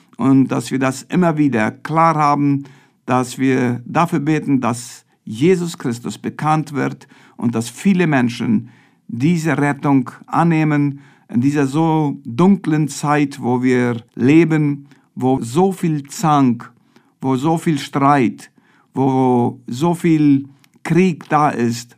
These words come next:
dass wir da diese Heilsbotschaft, diese Hoffnungsbotschaft klar dranbringen. Und es ist so viel Not da. Das Feld ist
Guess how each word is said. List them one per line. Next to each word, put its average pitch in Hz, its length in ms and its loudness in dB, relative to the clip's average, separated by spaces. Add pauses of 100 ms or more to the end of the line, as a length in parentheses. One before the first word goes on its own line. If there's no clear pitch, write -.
(120)
dass 135 300 -6
wir 139 160 4
da 160 440 0
diese 170 480 -2
Heilsbotschaft, 123 1120 -2 (460)
diese 156 500 0
Hoffnungsbotschaft 123 1400 -2
klar 165 440 0 (440)
dranbringen. 160 800 2 (400)
Und 139 180 0
es 120 160 -2
ist 127 240 -8
so 135 420 -2
viel 156 380 -4
Not 139 560 2
da. 131 520 -2 (440)
Das 139 160 -6
Feld 170 300 0
ist - 340 -6